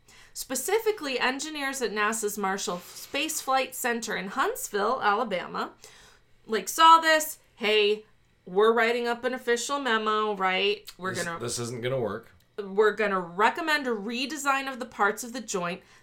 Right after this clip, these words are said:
Speaker 1: that were causing the extrusion of the O-rings," to the point where one memo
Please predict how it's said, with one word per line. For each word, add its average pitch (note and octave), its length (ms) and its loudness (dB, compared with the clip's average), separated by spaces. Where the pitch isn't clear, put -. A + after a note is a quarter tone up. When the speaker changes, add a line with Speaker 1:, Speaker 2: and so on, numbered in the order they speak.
Speaker 1:
that G#3+ 180 4
were G#3 120 2
causing D#4 720 6
the G3+ 100 0
extrusion E3+ 640 -8
of E3 180 -8
the F3 200 -10
O-rings," - 720 -8
to D#4+ 160 0
the B4+ 380 10
point G4 360 2
where B3 200 4
one D4+ 580 2
memo G3 560 0